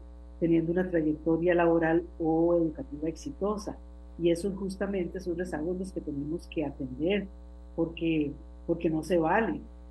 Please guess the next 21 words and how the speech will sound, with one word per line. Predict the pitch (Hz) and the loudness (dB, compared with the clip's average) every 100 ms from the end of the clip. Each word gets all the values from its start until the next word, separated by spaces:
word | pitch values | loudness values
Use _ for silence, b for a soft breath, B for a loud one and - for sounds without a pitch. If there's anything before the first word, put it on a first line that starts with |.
| - | -14
o | - | -4
sea, | 160 | -2
no | 156 | -2
se | 147 175 | 2 4
vale. | 180 175 175 202 - - - - | 6 6 2 -2 -6 -16 -16 -4
Eh, | 165 156 156 143 139 - - | 2 4 4 2 -2 -8 -4
necesitamos | 165 165 160 156 156 151 170 | 0 0 -2 -4 -2 -2 -2
que | 190 | -2
esa | 175 190 | 2 4
educación | 190 196 202 208 190 208 226 - - - - - | 4 0 -2 2 2 2 -2 -10 -18 -18 -12 -6
es, | 156 - - | -6 -6 -6
le-, | 156 160 | -4 -4
le-, | 160 156 156 156 160 | -2 0 2 2 0
les | 160 143 | -4 0
permita | 160 151 156 156 220 226 - - | 0 2 2 4 2 0 -8 -4
tener | - 160 156 | 2 2 2
las | 160 185 | 2 2
habilidades, | 208 208 214 175 180 220 - - - - - | 4 4 6 6 4 2 -4 -16 -16 -16 -2
eh, | 160 156 | 0 2
que | 170 | 2
requieren, | 160 - 214 277 302 147 | 2 2 4 6 6 2